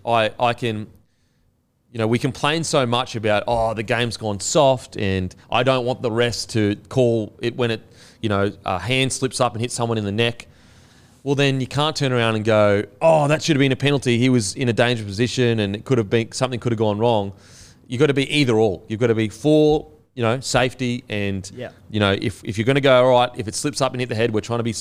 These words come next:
Speaker 1: keep the player safe. All right, he was put in a dangerous position, we're trying to keep the player safe." But if you're like, "Look, let's just stick to the letter of the law," then it's like, it's not a penalty. So it's a bit of fifty fifty. But where I stand on is this, is that didn't lose Manly the game.
Speaker 2: Oh, no, and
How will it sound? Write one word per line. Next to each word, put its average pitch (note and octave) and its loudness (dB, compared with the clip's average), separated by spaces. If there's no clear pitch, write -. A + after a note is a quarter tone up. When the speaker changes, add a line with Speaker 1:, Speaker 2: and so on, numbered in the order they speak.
Speaker 1:
keep A#2 -6
the G#2+ -14
player A2 0
safe. G#2 0
All B2 4
right, A#2 2
he A2 -4
was G#2+ -2
put B2 -2
in A2+ -4
a - 0
dangerous A2 0
position, G#2+ -4
we're G2 -10
trying G#2+ -4
to G2+ -8
keep G#2+ -8
the G2+ -12
player G#2 -2
safe." G2 -2
But B2+ 0
if B2+ -4
you're E3 6
like, B2+ 2
"Look, C3+ -2
let's A#2+ 0
just A#2 -4
stick - -6
to A2 -8
the G2 -4
letter G#2+ 2
of G2 -4
the G2 -6
law," G2 -2
then A2 -4
it's - -10
like, F#2+ -10
it's - -16
not G#2+ -4
a - -6
penalty. G#2+ -6
So C3 0
it's B2 -10
a - -4
bit G3 2
of D#3+ -2
fifty C#3+ -4
fifty. A2 -6
But C#3 0
where F#3+ 4
I G3+ 4
stand C#3 -2
on A2+ 0
is F#2 -2
this, - -6
is - -10
that F3+ 0
didn't G2+ -6
lose E2+ -6
Manly D#2+ -8
the - -14
game. C#2+ -12
Speaker 2:
Oh, F3 -6
no, D#3+ -6
and C3 -10